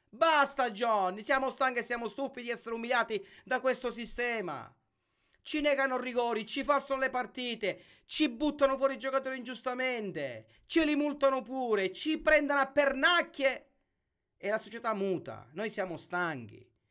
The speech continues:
noi siamo la Juve, ricordiamocelo. Piedi in faccia di nessuno.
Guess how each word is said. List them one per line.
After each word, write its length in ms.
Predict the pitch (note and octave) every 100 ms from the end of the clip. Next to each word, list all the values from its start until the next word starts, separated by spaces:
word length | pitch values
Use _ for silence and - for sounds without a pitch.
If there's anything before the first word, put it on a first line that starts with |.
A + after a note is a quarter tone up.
| _ -
noi 180 | A#3
siamo 260 | - A#3+ A3
la 120 | G#3
Juve, 280 | F#3+ G#3+ F3+
ricordiamocelo. 1040 | F3 F#3 F3+ F3+ E3+ C3 A#2 - - _ _ _ _ _ _
Piedi 260 | - A#3 A#3+
in 120 | A#3+
faccia 380 | B3+ B3+ B3 -
di 100 | G#3+
nessuno. 840 | G#3 G3+ - F#3+ D3 A#2+ -